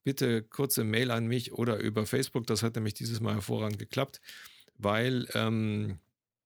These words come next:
normalerweise, äh, überprüfe ich den Feed immer, habe ich diesmal nicht gemacht und dann stellte ich fest, dass irgendwas kaputt war.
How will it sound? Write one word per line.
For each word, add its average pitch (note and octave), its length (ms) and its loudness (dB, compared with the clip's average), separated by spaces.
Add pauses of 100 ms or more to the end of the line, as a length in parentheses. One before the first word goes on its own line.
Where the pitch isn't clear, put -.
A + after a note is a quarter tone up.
(680)
normalerweise, A2+ 720 2
äh, G#2 440 -4
überprüfe A2+ 460 -2
ich G2+ 80 -4
den A2 180 -2
Feed A2+ 240 -2
immer, A#2+ 280 0
habe A#2 120 0
ich G#2+ 80 -2
diesmal A2+ 300 0
nicht B2 160 -2
gemacht A#2 360 -2
und - 340 -4
dann A2+ 280 -2
stellte A#2+ 260 -2
ich A2 120 -2
fest, A2 260 -2
dass G#2+ 180 -2
irgendwas A2 400 -2
kaputt B2 380 -6
war. A2+ 200 0